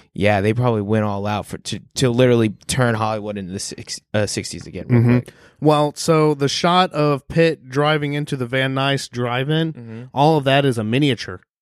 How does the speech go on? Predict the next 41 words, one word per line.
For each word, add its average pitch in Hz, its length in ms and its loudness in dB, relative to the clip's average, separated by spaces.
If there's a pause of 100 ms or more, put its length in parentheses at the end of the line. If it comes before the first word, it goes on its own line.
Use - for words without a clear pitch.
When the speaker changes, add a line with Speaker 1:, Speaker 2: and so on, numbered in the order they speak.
(280)
Speaker 1:
Really? 120 480 -2
Speaker 2:
Yeah, 131 220 6
all 139 300 6
of 135 60 0
that 135 260 2
is 120 220 0
a 113 60 0
Speaker 1:
Wow. 110 60 0
Speaker 2:
straight 127 320 -2
up 117 120 0
miniature. 123 420 -2
They 117 200 0
recreated 120 720 -2
all 127 220 0
that, 131 220 0
like, 107 180 -4
all 127 160 4
the 123 80 -4
cars 127 560 2
moving 127 360 0
in 127 120 -2
and 127 80 -2
around 123 460 -2
and 123 100 0
everything 127 300 -2
like 127 160 -2
that. 127 120 0
Like, 113 200 -2
those 120 160 2
are 113 120 2
all, 113 160 4
like, 113 140 0
remote 110 300 0
controlled. 113 340 0
They're 110 140 0
all, 107 160 2
like, 104 160 -2
on 110 100 -2
tiny 107 300 -4
little 104 180 -4
tracks. 104 560 -10